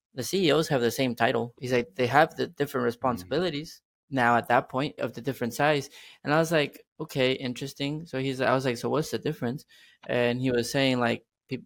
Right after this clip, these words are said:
Speaker 1: they get stuck in something called the I, the we, and the they.
Speaker 2: Mm-hmm.
Speaker 1: And he says, like, most, most business owners, they stay on the I. "Oh, I'll do it. I'll run it. I'll
Speaker 2: Mm.
Speaker 1: clean it. I'll do it."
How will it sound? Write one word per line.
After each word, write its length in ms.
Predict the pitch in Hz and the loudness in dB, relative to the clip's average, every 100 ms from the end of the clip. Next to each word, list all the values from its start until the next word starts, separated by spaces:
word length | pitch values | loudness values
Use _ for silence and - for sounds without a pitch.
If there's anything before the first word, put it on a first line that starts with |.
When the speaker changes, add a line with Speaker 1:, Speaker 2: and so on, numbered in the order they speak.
| _ | _
Speaker 1:
they 120 | 139 | -2
get 160 | 131 139 | 0 -2
stuck 320 | - 139 135 | 0 0 0
in 100 | 123 | -4
something 320 | 120 123 120 | -6 -8 -8
called 300 | 117 123 123 | -4 0 0
the 120 | 120 - | -2 0
I, 180 | 120 123 | 2 2
the 140 | 117 | 0
we, 200 | 117 131 | 0 0
and 140 | 123 117 | 0 -2
the 60 | |
they. 420 | 113 120 131 147 - _ _ _ 101 | 0 0 0 -2 -10 _ _ _ -10
Speaker 2:
Mm-hmm. 140 | 80 | 0
Speaker 1:
And 300 | 123 120 117 | 4 4 2
he 140 | 127 123 | 0 -2
says, 320 | 127 120 123 | 0 0 2
like, 160 | 113 | -2
most, 260 | 117 120 120 - | 0 -4 -4 -4
most 300 | 135 131 - - | 0 0 -2 -4
business 340 | 135 131 117 | -2 -2 -2
owners, 320 | 120 117 117 | -2 -2 -2
they 120 | 117 | -4
stay 200 | 113 131 | -4 -2
on 120 | 120 117 | 0 -2
the 120 | - | -2
I. 340 | 113 104 120 - - | -2 -2 -4 -6 -2
"Oh, 80 | |
I'll 240 | - 123 123 | 4 4 2
do 160 | 117 | -2
it. 160 | 78 - _ _ - | -6 -8 _ _ 0
I'll 160 | 131 127 | 2 2
run 240 | 117 104 | 0 -2
it. 120 | - _ _ | -8 _ _
I'll 160 | 127 127 | -2 -2
Speaker 2:
Mm. 80 | 98 | -4
Speaker 1:
clean 220 | 147 135 | -4 -4
it. 160 | - - - | -6 -10 -2
I'll 200 | 127 120 | 0 2
do 160 | 123 | 0
it." 180 | - - | -4 -6